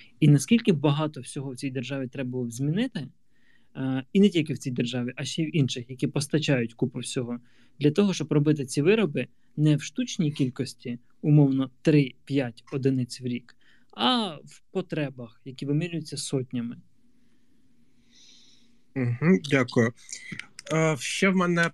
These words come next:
Speaker 2: декілька таких запитань було в різних формах, я їх якось спробую об'єднати. Коротше, питання: чи є сенс використовувати або дешеві безпілотники, або метеозонди, або щось таке, щоб заспамлювати руське П В О?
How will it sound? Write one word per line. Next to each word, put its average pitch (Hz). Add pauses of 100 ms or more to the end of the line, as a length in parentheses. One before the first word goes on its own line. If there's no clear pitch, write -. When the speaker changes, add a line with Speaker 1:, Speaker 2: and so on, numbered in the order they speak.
(200)
Speaker 2:
декілька 135
таких 127
запитань 151
було 156
в 135
різних 131
формах, 208
я 127
їх 123
якось 123
спробую 127
об'єднати. 180
Коротше, -
питання: 185
чи -
є 156
сенс 147
використовувати 127
або 127
дешеві 127 (420)
безпілотники, 170
або 131
метеозонди, 131
або 127
щось 131
таке, 175
щоб 135
заспамлювати 127
руське 120
П 120
В 113
О? 98